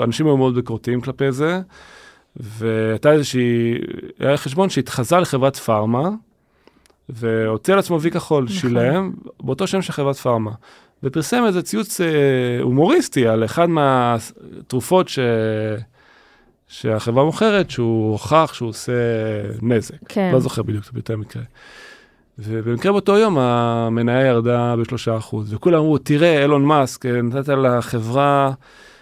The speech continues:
Speaker 1: אה, ל-, ל-, ה-V הכחול שלך, גרם להם להתחזות, ועשה נזק", וכולי. ואז מישהו כתב שם באחד טוויטים, כאילו, "תשמעו, לא יודע, אני מחזיק, אה, פורטפוליו של עשרה חברות תרופ-, עשר חברות תרופות, כולם ירדו
Speaker 2: הכל
Speaker 1: באותו יום
Speaker 2: ירד.
Speaker 1: בארבעה אחוז,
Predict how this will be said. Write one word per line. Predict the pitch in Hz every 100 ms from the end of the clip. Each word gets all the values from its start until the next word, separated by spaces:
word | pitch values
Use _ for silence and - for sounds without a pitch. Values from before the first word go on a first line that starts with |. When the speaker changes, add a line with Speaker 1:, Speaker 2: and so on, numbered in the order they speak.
| _ -
Speaker 1:
אה, | 113 113 110 110 107 107 107
ל-, | 107 113 113 113
ל-, | 110 107 107
ה-V | 120
הכחול | 151 135 - 170
שלך, | 170 - 156 135
גרם | 120 127
להם | 127
להתחזות, | 117 110 - 120 123 185 165 131 117
ועשה | 107 139 127
נזק", | 131 185 170 139 127 120 110
וכולי. | 107 - 107 110 - - - -
ואז | 165 208
מישהו | 269 294
כתב | 233 196 233
שם | 269 190
באחד | 165 156 151 151 147 147 147 180
טוויטים, | 175 202 214 202 190 180
כאילו, | - 147 147 143 143 - - -
"תשמעו, | - 208 202
לא |
יודע, | 220 214 147
אני | 165
מחזיק, | 175 170 151 165 170
אה, | 156 131
פורטפוליו | 123 127 160 156 147
של | 135 123
עשרה | 117 127
חברות | 123 123 120 117
תרופ-, | 117 -
עשר | 139 147
חברות | 131 120 120
תרופות, | 110 104 107 120 165 - - _ _ _ _ _ -
כולם | 247 294
ירדו | 240 196
Speaker 2:
הכל | 214 196
Speaker 1:
באותו | 214 208
יום | 202 180
Speaker 2:
ירד. | 185
Speaker 1:
בארבעה | 165 156 147 160
אחוז, | - 151 180 214